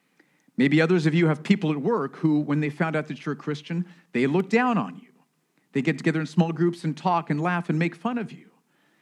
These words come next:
And that's lowered your social status. And so that's a trial that can be painful to bear. Maybe you've lost your job, and some people are thinking less of you because of that. Or maybe someone has spread rumors about you, maybe in your neighborhood or a circle of relationships,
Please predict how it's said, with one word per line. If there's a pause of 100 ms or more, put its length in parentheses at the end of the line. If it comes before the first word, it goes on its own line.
And
that's
lowered
your
social
status.
And
so
that's
a
trial
that
can
be
painful
to
bear. (1700)
Maybe
you've
lost
your
job, (760)
and
some
people
are
thinking (120)
less
of
you
because
of
that. (1500)
Or
maybe
someone
has
spread
rumors
about
you,
maybe
in
your
neighborhood
or
a
circle
of
relationships,